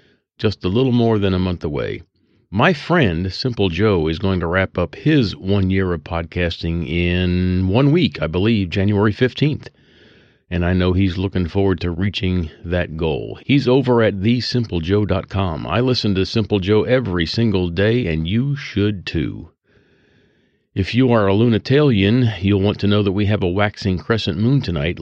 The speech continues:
heading toward a first quarter moon that will occur tomorrow, January nine, at eleven minutes after one o'clock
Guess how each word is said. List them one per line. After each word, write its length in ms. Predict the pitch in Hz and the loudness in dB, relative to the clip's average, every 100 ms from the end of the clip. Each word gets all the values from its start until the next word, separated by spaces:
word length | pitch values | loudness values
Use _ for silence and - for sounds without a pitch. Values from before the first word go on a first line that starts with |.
| - | -6
heading 400 | - 117 107 101 | 0 2 2 0
toward 340 | - 104 101 | 0 2 2
a 80 | 90 | 0
first 540 | - - 185 - - | -4 0 0 0 -10
quarter 340 | - 156 202 95 | 2 4 4 2
moon 280 | 87 87 | 2 2
that 120 | 95 78 | 0 0
will 160 | 90 | -2
occur 260 | 85 - 92 | -2 -2 -4
tomorrow, 640 | - 80 90 95 76 58 | -2 -2 0 0 0 -4
January 520 | 67 78 78 73 67 | -6 -4 -2 -4 -4
nine, 340 | 73 85 76 - | -4 -2 -4 -4
at 140 | 82 | -4
eleven 420 | 82 85 110 143 | -2 0 2 2
minutes 320 | 117 117 113 - | 4 2 0 -4
after 400 | 104 110 - 85 | -4 -4 -4 -2
one 200 | 90 110 | 0 0
o'clock 520 | - 101 95 92 | 0 0 0 0